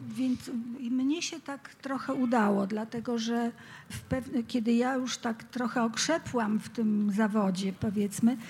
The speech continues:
no, Zofia Hondzyńska zaczęła się wycofywać z racji wieku i stanu zdrowia.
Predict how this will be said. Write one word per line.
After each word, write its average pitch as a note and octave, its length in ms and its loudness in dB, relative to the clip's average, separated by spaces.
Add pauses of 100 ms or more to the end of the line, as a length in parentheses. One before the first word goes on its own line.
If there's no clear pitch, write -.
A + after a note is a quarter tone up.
(320)
no, B3+ 360 4
Zofia C4 380 4
Hondzyńska B3+ 1000 2
zaczęła B3 500 2
się B3 140 0
wycofywać A3+ 800 2
z - 80 -8
racji B3 420 4
wieku A3+ 440 6
i A3 100 6
stanu G#3 360 2
zdrowia. G3 580 2